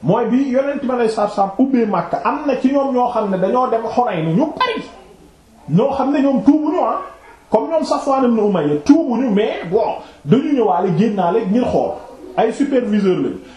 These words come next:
Am ñoo xam ne ñoom tuuboon nañu, mais xeexuñu, dañoo ñëw it ngir xool, comme ñoom Abu Sufyan, nga xam ne mooy seen ngëm dëgëragul woon yenn dëgër yi. Kii nag nee na damaa génn ànd ak Yonent bi alayhi salaatu wa salaam keroog Hunayn, waaye maa ngi wat ci Yàlla génnew ma l'islam, génnew ma.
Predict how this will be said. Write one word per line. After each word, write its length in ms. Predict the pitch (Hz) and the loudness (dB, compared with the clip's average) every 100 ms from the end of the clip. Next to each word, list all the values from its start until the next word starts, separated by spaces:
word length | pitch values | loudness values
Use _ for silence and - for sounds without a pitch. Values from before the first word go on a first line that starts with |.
| - - | -8 -2
Am 120 | 302 349 | -2 0
ñoo 140 | 339 311 | -2 0
xam 180 | 269 254 | -2 0
ne 40 | |
ñoom 220 | 240 247 - | 0 0 2
tuuboon 340 | 269 262 240 208 | 2 2 0 0
nañu, 240 | 233 220 | 0 0
mais 200 | 180 190 | 0 0
xeexuñu, 440 | - 214 180 165 | 0 0 0 0
dañoo 300 | 165 190 208 | 0 2 2
ñëw 140 | 202 185 | 2 0
it 60 | 269 | 0
ngir 180 | 269 240 | 0 0
xool, 220 | 220 - | 0 0
comme 160 | 190 214 | -2 0
ñoom 140 | 214 | -2
Abu 200 | 202 190 | -2 -2
Sufyan, 380 | 180 151 123 - - - - - | -2 0 0 -2 -8 -20 -20 -4
nga 100 | 160 | -2
xam 160 | 190 202 | 0 0
ne 80 | 277 233 | 0 0
mooy 240 | 190 233 | 0 0
seen 360 | 220 214 240 214 | 0 0 2 2
ngëm 260 | 226 214 | 2 2
dëgëragul 560 | 175 226 240 233 196 208 | 2 2 2 2 2 2
woon 180 | 196 180 | 2 2
yenn 200 | 190 185 | 2 2
dëgër 300 | 165 147 117 | 2 0 -2
yi. 80 | - - - - - - - - | -4 -10 -18 -20 -20 -20 -20 0
Kii 200 | 269 349 | 2 2
nag 160 | 269 - | 0 -2
nee 160 | 247 | 0
na 80 | 262 | 0
damaa 280 | 226 240 240 185 | 0 0 0 0
génn 180 | 214 202 | 0 0
ànd 240 | 208 220 | -2 -2
ak 100 | 202 | 0
Yonent 300 | 202 196 - | 0 0 0
bi 80 | 190 | 0
alayhi 180 | 175 170 | 0 0
salaatu 200 | 170 156 | -2 -2
wa 40 | |
salaam 200 | 165 160 - | -2 -4 -2
keroog 220 | 220 254 254 - | -2 -2 -2 -2
Hunayn, 300 | 240 220 156 | 0 0 -2
waaye 480 | 113 151 180 170 | 0 0 2 0
maa 240 | 151 170 180 | 0 0 0
ngi 120 | 147 | 0
wat 220 | 151 - - | 0 0 -2
ci 80 | 202 | 0
Yàlla 240 | 190 185 151 143 | 0 0 0 4
génnew 360 | 269 254 226 214 | 4 4 2 0
ma 100 | 247 | -2
l'islam, 400 | 247 233 165 147 | 0 0 0 0
génnew 300 | 151 147 269 | 0 2 0
ma. 80 | 269 | 0